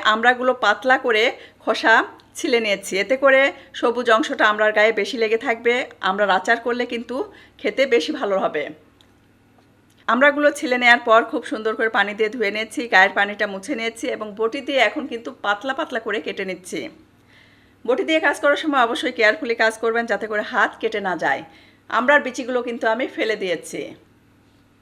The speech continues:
এখানে নিয়ে নিচ্ছি এক টেবিল চামচ ধনে, হাফ টেবিল চামচ জিরা, হাফ টেবিল চামচ পাঁচ ফোড়ন, এক চা চামচ মৌরি, দুইটা শুকনা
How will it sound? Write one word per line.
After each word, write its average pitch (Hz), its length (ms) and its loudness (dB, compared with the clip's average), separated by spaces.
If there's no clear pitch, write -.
এখানে 226 300 -10
নিয়ে 214 160 -4
নিচ্ছি 208 220 -10
এক 311 120 -2
টেবিল 196 200 -8
চামচ 202 300 -8
ধনে, 185 200 -6
হাফ 180 160 -6
টেবিল 185 260 -10
চামচ 190 240 -12
জিরা, 202 260 -2
হাফ 214 200 0
টেবিল 233 280 0
চামচ 233 260 -4
পাঁচ 269 160 0
ফোড়ন, 233 340 -2
এক 214 100 -8
চা 240 160 -2
চামচ 226 320 -4
মৌরি, 202 320 -2
দুইটা 247 300 0
শুকনা 233 220 -6